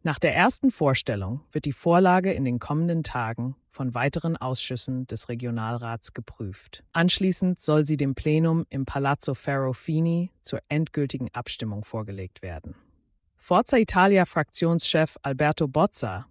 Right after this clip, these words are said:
bezeichnete den Start des Verfahrens als wichtigen Schritt für die Regionalverwaltung.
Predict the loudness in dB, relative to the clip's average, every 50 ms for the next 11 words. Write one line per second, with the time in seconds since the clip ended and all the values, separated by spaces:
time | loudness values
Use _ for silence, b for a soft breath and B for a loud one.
0 | _ _ -8 -6 -2 2 4 4 4 4 4 2 2 2 0 0 0 2 0 0
1 | 2 2 4 4 4 2 0 -4 -4 -4 -4 -6 -6 -4 -2 -2 -2 0 0 0
2 | 0 0 -2 -6 _ -6 -6 -6 -6 -8 -4 -2 -2 -2 -2 -2 -4 -2 0 0
3 | 0 0 -2 -2 -2 -4 -4 -6 -14 -16 _ _ _ -10 -6 -6 -4 -4 -4 -4
4 | -2 0 0 2 2 2 0 0 -2 -6 -10 -8 -10 -10 -12 -12 -14 -16